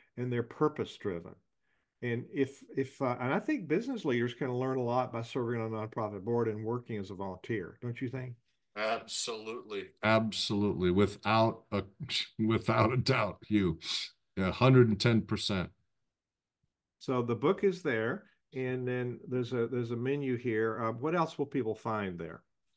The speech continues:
Speaker 2: Um, there's a link to the previous, um, podcasts I've done. There's a brief checklist that you can download, um, and, uh, get some information about different parts of the book.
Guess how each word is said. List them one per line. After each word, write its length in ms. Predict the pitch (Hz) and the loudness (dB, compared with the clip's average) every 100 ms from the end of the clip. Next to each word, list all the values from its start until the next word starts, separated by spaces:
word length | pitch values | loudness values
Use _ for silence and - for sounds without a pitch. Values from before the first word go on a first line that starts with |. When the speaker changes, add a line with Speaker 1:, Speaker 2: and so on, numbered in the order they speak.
| - _ _ | -20 _ _
Speaker 2:
Um, 460 | 143 139 139 131 131 | 6 8 10 10 6
there's 460 | 120 131 131 120 - | 6 8 10 8 6
a 80 | 120 | 6
link 400 | 117 135 147 - | 8 6 4 0
to 260 | 131 120 110 | 2 2 2
the 80 | |
previous, 760 | 95 127 127 117 120 113 - - | 0 4 4 6 2 2 -4 -6
um, 540 | - 104 101 98 95 - - | -6 -2 0 0 0 -4 0
podcasts 680 | 113 120 117 123 123 123 - | 2 2 2 4 4 2 0
I've 240 | 120 117 | 0 0
done. 400 | 107 117 123 123 104 | 2 2 4 2 2
There's 300 | 104 95 104 | 0 0 0
a 60 | |
brief 360 | 87 104 110 - | 0 4 4 2
checklist 720 | - 110 - 120 113 - - | 0 0 0 0 0 -2 -2
that 240 | 107 95 | -2 0
you 160 | 101 101 | 2 0
can 260 | 98 98 90 | 2 0 2
download, 720 | 101 104 101 101 107 110 - - - - - | 2 2 2 2 2 0 -4 -8 -8 -10 -2
um, 460 | 95 92 90 92 92 | 2 4 4 2 0
and, 380 | 95 90 85 | 0 0 0
uh, 320 | 95 90 87 87 | -2 0 0 -2
get 320 | 85 101 101 | 0 0 0
some 200 | 104 98 | 0 2
information 760 | 98 98 95 98 95 98 95 | 2 0 2 2 0 0 2
about 460 | 92 87 92 92 85 | 2 2 0 0 0
different 400 | 98 95 101 85 | -2 0 -2 -2
parts 340 | 107 101 92 | 0 2 0
of 100 | 101 | -2
the 80 | 87 | -2
book. 440 | 85 101 98 - | 0 2 0 -4